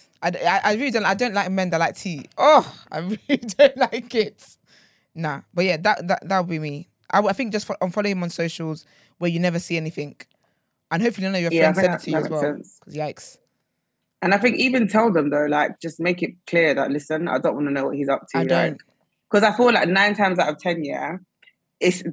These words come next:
Speaker 2: that's where it comes from. It's when
Speaker 1: Mm-hmm.
Speaker 2: other people have an opinion on it and start
Speaker 1: Mm-hmm.
Speaker 2: like co-, giving you their opinion.
Speaker 1: Yeah.
Speaker 2: That's when it also kinda heightens how you feel.
Speaker 1: Yeah.
Speaker 2: So if you just let people around you know that, "Listen, whatever you see him do,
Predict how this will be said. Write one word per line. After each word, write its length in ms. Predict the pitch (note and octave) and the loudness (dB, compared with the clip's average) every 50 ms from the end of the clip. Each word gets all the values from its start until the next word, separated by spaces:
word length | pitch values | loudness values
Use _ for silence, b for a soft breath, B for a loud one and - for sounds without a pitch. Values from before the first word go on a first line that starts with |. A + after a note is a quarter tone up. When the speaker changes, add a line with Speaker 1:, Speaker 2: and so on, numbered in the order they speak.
| - | 2
Speaker 2:
that's 200 | F#3 F#3+ F#3+ - | 2 2 2 2
where 120 | F3 D#3+ B2 | 2 0 0
it 80 | - | 0
comes 240 | - E3+ E3+ E3+ - | -2 -4 -4 -4 -6
from. 180 | - C#3 C#3 C#3 | -6 -6 -6 -6
It's 100 | C3+ - | -4 -2
when 120 | F3+ F3 F#3 | 0 0 2
Speaker 1:
Mm-hmm. 140 | E3+ E3+ E3+ | 2 0 0
Speaker 2:
other 60 | D#3+ | -2
people 320 | D#3 - F3+ F3+ F3+ F3 E3+ | -2 -2 -2 -2 -2 -2 0
have 160 | D#3+ D#3+ D3+ | 0 0 0
an 80 | D3+ | 0
opinion 400 | D3 D3 - E3+ D#3 D#3 D3+ D3+ D#3 - | -2 -2 -2 -2 -2 0 -2 -2 -2 0
on 140 | D#3 D#3 D3+ | 0 2 2
it 240 | D3+ E3 F#3+ - - | 2 2 0 -2 -4
and 160 | D3 D3 C#3 | -6 -6 -4
start 240 | - - D3+ - F3 | -2 0 0 0 0
Speaker 1:
Mm-hmm. 220 | F3+ F3+ F3+ F#3 G3 - | -2 -8 -8 -10 -4 0
Speaker 2:
like 260 | E3 D3 - - - - _ _ _ _ _ _ - | 0 2 0 0 -4 -14 _ _ _ _ _ _ -12
co-, 180 | - - D#3+ - - | -8 -6 -6 -6 -2
giving 320 | D#3 F3 E3+ E3 E3 E3 E3 | 0 0 2 2 0 0 0
you 220 | E3 E3 D#3+ D#3 | 0 0 0 2
their 240 | D#3+ D#3 D3+ C#3 C#3+ | 2 4 4 4 2
opinion. 520 | C#3 - F3+ E3+ D#3+ D#3 D3+ E3 G3 G3 - - | 0 -2 -4 -4 -2 -2 -2 -2 -4 -6 -8 -10
Speaker 1:
Yeah. 240 | E3 D#3+ D#3 D3 | -10 -8 -6 -4
Speaker 2:
That's 200 | D3 E3 D#3+ - | -4 -4 -2 0
when 100 | E3 D#3+ D#3 | 0 0 0
it 160 | - - - _ _ - | 0 -2 -6 _ _ -4
also 300 | E3 D#3+ D3+ - E3+ D#3 | -4 -4 -2 -2 -2 -2
kinda 220 | - E3 D3+ D3+ | 0 0 -2 -2
heightens 400 | D3 - E3 D#3+ C#3+ D3 D3 C#3 | 0 2 2 2 2 2 -2 -4
how 120 | - D3+ D3 | -2 0 0
you 160 | C#3+ C#3+ C#3 | 0 0 -2
feel. 360 | - D3 C#3 C#3+ E3 A3+ - F3+ | -2 -2 0 0 -2 -4 -6 -6
Speaker 1:
Yeah. 320 | F3 F3 F3 E3 D#3 D#3+ | -2 0 0 0 0 -2
Speaker 2:
So 100 | E3+ E3 | -2 -4
if 100 | D#3 D3 | -2 -2
you 80 | F#3+ F3+ | 0 0
just 160 | F#3+ F#3+ F#3+ | 0 0 2
let 100 | F3+ D3 | 0 0
people 260 | D#3 E3+ D#3+ - E3 D3 | 0 0 0 2 4 4
around 300 | D3+ D#3+ D#3+ D#3+ D3+ D3+ | 6 6 4 4 4 2
you 60 | D3+ | -2
know 100 | D#3 D3 | -2 -2
that, 120 | D3 - C#3+ | -2 -2 -2
"Listen, 380 | E3 E3+ - D#3+ E3 F#3 G3+ | -2 0 2 2 2 2 2
whatever 220 | F3+ C#3+ E3 F3 F3+ | 0 0 0 0 -2
you 80 | F3+ | -2
see 200 | F3 - F3 F3 | -4 -4 -4 -4
him 120 | E3+ E3 E3 | -4 -4 -4
do, 200 | D#3+ D#3 D#3 | -2 0 0